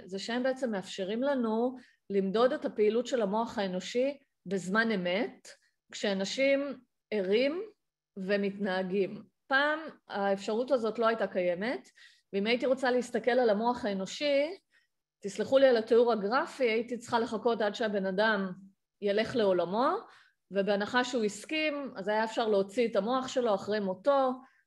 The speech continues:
ולהסתכל על רקמת המוח. למדנו הרבה דברים על המוח בצורה הזאת, אבל זה כמובן לא אומר לנו שום דבר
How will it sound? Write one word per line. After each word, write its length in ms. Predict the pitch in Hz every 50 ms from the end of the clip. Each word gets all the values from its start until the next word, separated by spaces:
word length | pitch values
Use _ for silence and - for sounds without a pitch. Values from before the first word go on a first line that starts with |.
| _ _ _ -
ולהסתכל 540 | 214 226 254 254 254 - 208 - 240 226
על 100 | 226 220
רקמת 400 | 202 196 196 - 202 196 196 196
המוח. 560 | 202 180 185 226 262 302 330 330 - - - _ -
למדנו 420 | 208 202 202 208 262 302 302 330
הרבה 180 | 294 247 240 262
דברים 300 | 247 269 285 277 269 247
על 60 | 226
המוח 380 | 220 214 220 226 220 - - - _ _ _ _ _
בצורה 440 | 190 196 196 - 208 190 233 269 330
הזאת, 460 | 349 277 240 247 240 240 247 254 247
אבל 140 | - 190 185
זה 100 | 180 196
כמובן 500 | 196 214 202 208 202 240 254 262 262 254 247 - - _
לא 140 | - 214 240
אומר 180 | 254 262 269 254
לנו 180 | 254 240 214
שום 240 | 208 - 247 226 226 220
דבר 260 | 208 226 214 220